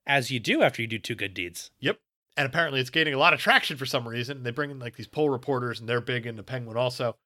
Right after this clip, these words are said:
Speaker 2: And the mayor, who's there, is saying, like, "I can't beat this. I don't know how.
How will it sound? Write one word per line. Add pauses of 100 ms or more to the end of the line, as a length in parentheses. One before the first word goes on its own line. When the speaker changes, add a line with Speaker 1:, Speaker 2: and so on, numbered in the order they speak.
(240)
Speaker 2:
And (220)
the
mayor, (240)
who's
there,
is
saying,
like, (120)
"I
can't
beat
this. (120)
I
don't
know
how.